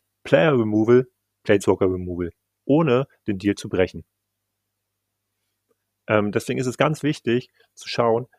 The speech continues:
wenn ich einen Deal mache, dass ich den ganz klar formuliere. Also das heißt in dem Fall, lass nicht nur meinen Planeswalker in Ruhe, sondern lass auch mich in Ruhe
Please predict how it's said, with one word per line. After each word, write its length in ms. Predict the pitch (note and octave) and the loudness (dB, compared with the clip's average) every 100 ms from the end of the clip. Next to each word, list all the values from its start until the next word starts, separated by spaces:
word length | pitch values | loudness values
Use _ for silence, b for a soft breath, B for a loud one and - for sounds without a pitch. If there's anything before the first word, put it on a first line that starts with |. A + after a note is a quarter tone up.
| _ | _
wenn 120 | A2 | -4
ich 120 | G#2+ | -2
einen 160 | G#2+ G2 | -4 -6
Deal 220 | C3+ D3+ | -2 0
mache, 420 | B2 B2 A2+ A#2+ - _ | 0 0 0 0 -2 _
dass 140 | G#2+ | -8
ich 100 | G2+ | -6
den 220 | - G2+ G2 | -6 -6 -4
ganz 400 | - A#2+ D3 - | -4 -2 -4 -8
klar 280 | - A2+ A#2 | -6 -4 -4
formuliere. 640 | - G2+ G2 G#2+ G2+ D#2+ _ _ _ _ _ _ _ _ | -4 -4 -4 -2 -2 -4 _ _ _ _ _ _ _ _
Also 220 | A2 G2+ | 4 4
das 120 | - | 2
heißt 220 | A#2 A#2+ | 2 0
in 60 | A2 | -2
dem 160 | A#2+ - | -6 -2
Fall, 280 | A2 A2 - _ _ _ _ _ - | 0 0 -2 _ _ _ _ _ -14
lass 300 | A2+ A#2 - | 2 2 2
nicht 140 | A2+ | -6
nur 80 | G#2+ | -8
meinen 120 | F#2+ | -8
Planeswalker 500 | F2+ D#3 G3 G#2+ G2 | -6 -6 -2 -4 -4
in 80 | F#2 | -6
Ruhe, 220 | F#2 - - _ | -6 -8 -10 _
sondern 300 | _ A#2 A2+ | _ -2 0
lass 160 | G2 F#2+ | 0 -2
auch 120 | G2+ | -4
mich 200 | B2 C#3+ | -4 -6
in 80 | G#2 | -4
Ruhe 280 | F#2+ A#2 | 0 0